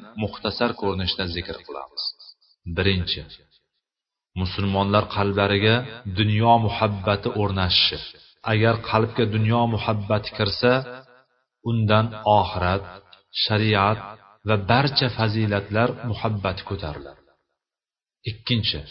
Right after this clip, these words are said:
musulmonlar o'rtasida keng tarqalgan bug'zu adovat, o'zaro janjal va tortishuvlar. Buning oqibatida qarindosh urug',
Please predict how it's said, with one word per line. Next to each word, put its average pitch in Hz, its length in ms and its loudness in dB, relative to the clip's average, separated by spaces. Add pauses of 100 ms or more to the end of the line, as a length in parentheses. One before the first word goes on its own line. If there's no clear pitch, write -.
(540)
musulmonlar 113 680 2
o'rtasida 120 580 0
keng 139 360 0
tarqalgan 110 680 0 (520)
bug'zu 107 480 2
adovat, 87 600 2 (640)
o'zaro 110 460 2
janjal 90 560 2 (200)
va 120 140 0
tortishuvlar. 80 720 -4 (1040)
Buning 98 440 2
oqibatida 107 720 4 (560)
qarindosh 101 600 2
urug', 98 400 0